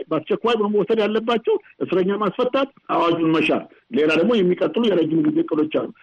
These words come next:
ከዚህ መጀመር አለበት። ከዛ ማንዴት አግኝቷል። ከአማራው፣ ከኦሮሞ፣ ከአብዛኛው የደቡብ ህዝብ ማንዴት አግኝቷል። የተቀመጠ ደግሞ መለስ ዜናዊ በ-፣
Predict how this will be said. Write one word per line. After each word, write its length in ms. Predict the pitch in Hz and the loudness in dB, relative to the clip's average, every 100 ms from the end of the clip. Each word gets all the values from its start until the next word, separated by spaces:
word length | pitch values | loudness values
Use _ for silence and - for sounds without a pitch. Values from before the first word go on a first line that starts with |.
| - | -4
ከዚህ 320 | 185 185 247 | -2 0 0
መጀመር 400 | 214 180 185 190 | 0 0 0 0
አለበት። 340 | 170 269 226 233 | -2 -2 -6 -4
ከዛ 200 | 214 214 247 | -4 -2 0
ማንዴት 480 | 170 180 180 196 190 | 2 2 2 2 0
አግኝቷል። 420 | 147 170 170 247 | 0 0 0 -2
ከአማራው፣ 500 | 240 135 143 170 208 - | -2 -4 0 0 0 -2
ከኦሮሞ፣ 420 | 151 139 160 202 240 | 0 0 2 2 0
ከአብዛኛው 480 | 147 135 175 190 190 | -2 -2 0 0 0
የደቡብ 280 | 170 180 180 | 2 0 -2
ህዝብ 140 | 214 - - 127 | -8 -12 -8 -2
ማንዴት 380 | 151 165 190 190 | 2 2 2 0
አግኝቷል። 160 | 185 220 240 - 151 | 0 0 -2 -2 -4
የተቀመጠ 500 | 156 - 185 202 214 | -2 -2 -2 0 0
ደግሞ 220 | 220 262 302 - _ - | 0 0 -2 -6 _ -2
መለስ 280 | 151 185 175 | 0 2 2
ዜናዊ 280 | 190 185 190 | 0 2 2
በ-፣ 180 | 180 180 | 2 2